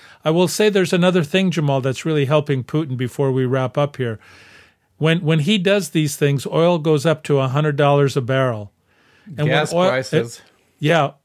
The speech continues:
Speaker 1: So when, when the price of oil and gas goes through the roof, guess who benefits mostly from that besides the Gulf, uh, uh, the,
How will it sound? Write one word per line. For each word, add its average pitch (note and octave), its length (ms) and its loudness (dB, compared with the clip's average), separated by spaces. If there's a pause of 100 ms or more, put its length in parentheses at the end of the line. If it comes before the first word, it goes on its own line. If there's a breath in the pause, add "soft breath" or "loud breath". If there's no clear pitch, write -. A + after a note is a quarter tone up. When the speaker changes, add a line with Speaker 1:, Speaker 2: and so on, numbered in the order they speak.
(140)
Speaker 1:
So D#3+ 520 0
when, D#3+ 360 -2
when E3+ 260 0
the D#3 80 -2
price F#3+ 360 0
of D#3 120 -2
oil E3+ 280 2
and D3+ 140 -2
gas D3 380 0
goes D3+ 280 -4
through D#3 120 -2
the C#3+ 100 -2
roof, D3+ 300 0
guess E3 260 0
who D#3 100 -2
benefits D3 600 -2
mostly C#3+ 420 -2
from B2+ 220 -6
that B2+ 320 -4 (340 loud breath)
besides C#3+ 540 0
the C3+ 420 -2
Gulf, C#3+ 460 0 (680 soft breath)
uh, C3 840 0 (260)
uh, C3+ 540 -2 (200)
the, C#3 300 -4